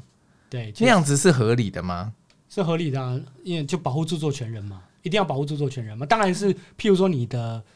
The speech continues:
Speaker 2: 嗯。
Speaker 1: 你的、你跟公司签的合约有其他的安排，那当然是依照那个合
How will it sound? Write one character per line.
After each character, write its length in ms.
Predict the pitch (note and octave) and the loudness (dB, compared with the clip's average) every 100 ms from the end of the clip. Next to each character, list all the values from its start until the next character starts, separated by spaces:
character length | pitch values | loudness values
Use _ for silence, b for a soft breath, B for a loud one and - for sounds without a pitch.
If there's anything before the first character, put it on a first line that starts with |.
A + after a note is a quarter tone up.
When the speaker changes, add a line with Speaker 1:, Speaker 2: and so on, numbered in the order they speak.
| - | -8
Speaker 2:
嗯。 160 | F#2+ | -4
Speaker 1:
你 160 | D3+ C#3+ | 0 0
的、 340 | C3+ D3 C#3 D3 | 2 0 0 -2
你 100 | C3 | -2
跟 160 | F3 | -2
公 160 | F#3+ G3+ | -2 -4
司 140 | G#3+ | -6
签 220 | F#3+ G3 | -4 0
的 80 | F#3 | 2
合 160 | C#3+ C#3 | 2 0
约 80 | D3+ | -2
有 100 | A2 | -6
其 180 | - | -8
他 140 | B2 C3 | -8 -8
的 80 | B2+ | -6
安 220 | C3+ C#3 | -4 -2
排， 340 | B2 G2 G2 b - | -4 -10 -14 b -6
那 140 | F3 | -4
当 180 | D3 E3 | -2 -2
然 160 | D3+ C3+ | -2 -4
是 60 | |
依 160 | D#3 C#3+ | -6 -4
照 180 | C#3+ B2+ | -4 -4
那 100 | A#2+ | -6
个 120 | |
合 100 | G#2+ | -10